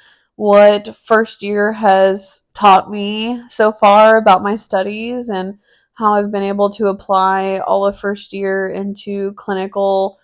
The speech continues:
um, scenarios. So it's really cool that I got to see in person and, like, touch and look at, um, things and cases, diseases that I was taught in, in first year already. So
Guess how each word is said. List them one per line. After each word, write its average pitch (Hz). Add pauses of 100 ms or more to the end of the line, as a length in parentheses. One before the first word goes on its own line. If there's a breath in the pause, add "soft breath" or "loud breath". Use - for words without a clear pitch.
(360)
um, 196
scenarios. 208
So 196
it's 196
really 208
cool 196
that 196
I 190
got 190
to 208
see 190
in 190
person 185
and, 190
like, -
touch 190
and 180
look 180
at, 190 (560)
um, 190
things 196
and 185
cases, 190 (280)
diseases 196
that 180
I 180
was 185
taught 185
in, 180 (100)
in 185
first -
year 190
already. -
So 202